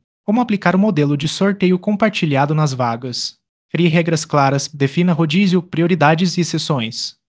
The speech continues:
Registre resultado em ata. Use aplicativo ou planilha para sorteios e horários.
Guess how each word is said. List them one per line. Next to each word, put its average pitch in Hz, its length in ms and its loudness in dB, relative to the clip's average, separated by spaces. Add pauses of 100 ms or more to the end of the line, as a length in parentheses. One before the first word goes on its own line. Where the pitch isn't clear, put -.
(120)
Registre 160 380 0
resultado 147 500 0
em 170 160 2
ata. 120 320 -2 (380)
Use 180 160 2
aplicativo 160 680 0
ou 160 100 -2
planilha 185 420 4
para 151 240 2
sorteios 151 680 0
e 175 120 2
horários. 120 600 0